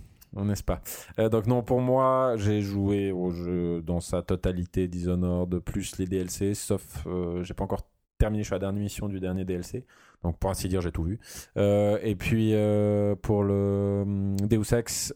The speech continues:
euh, je l'ai aussi terminé, j'ai juste pas fait le, le D L C, mais j'ai aussi terminé.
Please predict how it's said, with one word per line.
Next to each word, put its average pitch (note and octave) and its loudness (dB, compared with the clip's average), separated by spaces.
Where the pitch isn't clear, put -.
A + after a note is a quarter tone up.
euh, F#2+ 2
je - -2
l'ai G2 4
aussi G2+ 0
terminé, F2+ 0
j'ai G2+ 0
juste G2 -6
pas F#2 0
fait G2 -4
le, F2 -2
le F#2 -4
D F#2+ 0
L F#2 -2
C, G2+ -2
mais G2 0
j'ai E2+ -4
aussi - -10
terminé. - -6